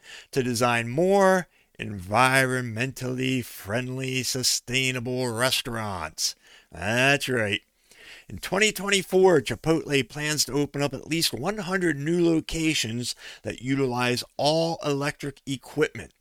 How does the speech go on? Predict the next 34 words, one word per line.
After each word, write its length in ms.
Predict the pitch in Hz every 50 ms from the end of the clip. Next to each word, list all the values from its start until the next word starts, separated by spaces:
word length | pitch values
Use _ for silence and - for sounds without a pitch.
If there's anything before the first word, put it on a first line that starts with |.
| _ _ - _ _ _
The 80 | - 101
company 460 | - - - 107 101 - - 107 110
announced 680 | 117 117 123 139 151 156 147 - - - _ _ - - _ _ _ -
yesterday, 680 | 120 131 143 147 - - - 120 107 104 98 95 92 92
which 200 | 95 101 - -
was, 140 | 107 90
like, 160 | 90 90 87 -
a 60 | 92
week 260 | 98 98 104 92 -
ago 380 | 90 87 82 85 87 90 92 98
when 120 | 98 95
I 60 | 92
first 360 | 92 - 98 92 87 - -
got 240 | - 110 107 - -
this 160 | - 95 90
story. 520 | - - - - - 90 113 156 202 220 - _ - - - - - - - - - - - - - _
The 140 | - - 107
fast 400 | - - 135 143 147 147 - -
food 300 | - 160 160 156 151 127
chain 380 | - - 156 151 156 156 156
has 220 | 156 147 147 139 131
a 80 | -
goal 480 | 113 113 110 - 135 147 151 151 147 -
of 160 | 131 120 110
slashing 600 | - - - - 127 139 160 170 - - 165 156 143
its 200 | 117 - - -
greenhouse 800 | - - 117 139 165 190 202 208 180 160 170 175 175 175 - -
gas 360 | - 151 156 160 156 - -
emissions 460 | 147 147 151 151 - 165 160 151 135
by 180 | - 127 123 113
half 720 | 110 - 113 - - 170 180 170 139 117 113 - - _ _ _ - - - - - _ _
by 140 | - 117 120
twenty 560 | 113 - - - - 107 117 131 139 139 135
thirty, 680 | - - - 180 180 190 190 185 151 107 85 76 -